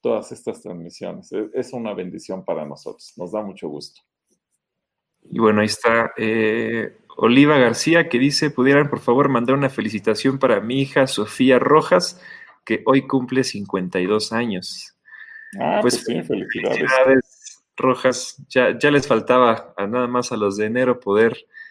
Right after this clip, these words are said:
Speaker 2: celebrar los cumpleaños en confinamiento y, bueno, ya les llegó. <laughs>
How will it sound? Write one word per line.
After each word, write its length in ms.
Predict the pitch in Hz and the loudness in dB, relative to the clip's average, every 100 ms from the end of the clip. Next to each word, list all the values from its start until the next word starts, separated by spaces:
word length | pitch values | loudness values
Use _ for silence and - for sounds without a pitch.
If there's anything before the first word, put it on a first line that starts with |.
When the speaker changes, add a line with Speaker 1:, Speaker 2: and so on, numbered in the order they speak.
| _ | _
Speaker 2:
celebrar 580 | - 98 104 113 120 117 | -8 -2 0 2 0 0
los 160 | 117 - | -6 -6
cumpleaños 520 | 92 - 113 120 117 | -12 -6 -4 -4 -4
en 100 | 101 | -8
confinamiento 720 | 92 92 101 95 131 156 160 | -8 -8 -8 -4 -4 -4 -4
y, 40 | |
bueno, 220 | 104 92 90 | -2 0 2
ya 140 | 98 | 2
les 160 | 98 87 | 2 2
llegó. 300 | 87 98 98 - - - | 2 2 -2 -12 -12 -4
<laughs> 400 | 139 - 139 | -2 0 -2